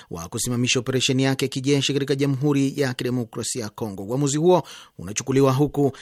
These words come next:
hali ya wasiwasi na machafuko ikiwa imeshadidi katika siku za hivi karibuni kutokana na kupamba moto harakati za makundi ya waasi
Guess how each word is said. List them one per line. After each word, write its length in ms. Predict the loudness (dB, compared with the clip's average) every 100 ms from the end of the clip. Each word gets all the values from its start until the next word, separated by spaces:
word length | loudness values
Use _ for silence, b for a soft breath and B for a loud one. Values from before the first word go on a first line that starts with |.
| B
hali 260 | -14 -8 0
ya 80 | 2
wasiwasi 580 | 2 2 4 4 2
na 60 | 0
machafuko 540 | 0 0 -2 -2 0
ikiwa 260 | 0 0 2
imeshadidi 680 | 2 2 0 0 0 0 -4
katika 260 | -6 -6
siku 300 | -6 -6 -6
za 120 | -6 -4
hivi 280 | -4 -6
karibuni 520 | -2 -2 2 2 2 0 B B
kutokana 320 | -18 -6 -2 -2
na 100 | -2
kupamba 420 | -2 0 2 4
moto 300 | 2 2 0
harakati 560 | 0 -2 0 -2 -2
za 80 | -4
makundi 340 | -4 -2 -2 0
ya 60 |
waasi 500 | 0 0 -2 -4 -6